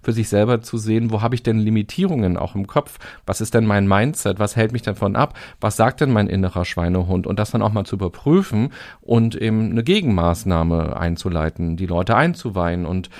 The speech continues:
vielleicht auch mitmachen zu lassen. Die Kinder können ja vielleicht auch mitmachen bei etwas. Oder man sagt eben, "Ja, das ist jetzt meine, mein Spielplatz, auf dem ich jetzt bin."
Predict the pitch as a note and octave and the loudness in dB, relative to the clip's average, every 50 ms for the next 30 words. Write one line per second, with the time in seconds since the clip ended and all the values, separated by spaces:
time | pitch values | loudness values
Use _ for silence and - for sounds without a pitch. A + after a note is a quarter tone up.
0 | - - - _ - G#2+ G#2+ - F2+ G#2+ G2+ A#2 D3 G#3 - - - G2+ F#2 F2 | -20 -20 -10 _ -4 -2 0 0 0 0 2 2 2 2 2 0 0 0 0 0
1 | - - F#2 F2+ F2 - G2 F#2 F2 E2 E2 - F#2+ F2+ F#2 F2+ - A2+ G#2+ A2 | 0 0 -2 -2 -2 -2 -2 -2 0 -2 -2 -2 -4 -4 -4 -4 -4 -2 -2 0
2 | G#2+ G2 - A2 G#2 G2+ G#2+ - G#2+ - A2+ A#2+ D3 - - G2+ F2+ F2 G2 F#2 | -2 -2 -2 -2 -2 -2 -4 -4 -2 -2 0 -2 -2 -2 -2 -2 -2 0 -2 -2
3 | F2+ F2 - - - F#2 A2+ A#2 - - - - - - - - - - G#2 G#2+ | -4 -4 -6 -6 -4 -4 -4 -4 -6 -10 -20 -20 -20 -20 -20 -12 -8 -4 -2 0
4 | G#2 G2 G2+ G2+ G2+ G2+ G2+ F#2+ - G#2+ G2+ G2+ - A2+ A2 A2 A2+ C#3+ A2+ F#2 | 0 2 2 2 0 0 -2 -2 0 0 0 0 0 -2 -2 -2 0 -2 -2 -2
5 | F#2 F#2 - G#2+ G2 A2+ G#2+ - - C#3+ D3 D3 A#2 G2+ F2+ D#2+ G2 A2+ B2+ C3+ | -4 -6 -8 -8 -6 -6 -6 -4 0 2 2 4 4 2 0 0 0 2 2 0
6 | B2 - - - G#2+ G2 - - - A2 B2 D3+ - - - - - - B2+ A#2+ | 0 -4 -4 -2 0 0 0 -2 -2 0 0 0 -2 -2 -4 -4 -4 -2 -2 -2
7 | A2 A#2+ A#2 A#2+ G2+ E2 - - F#2+ G2 B2 E3 | -2 -2 -2 -4 -4 -6 -4 -2 -2 -2 -2 -2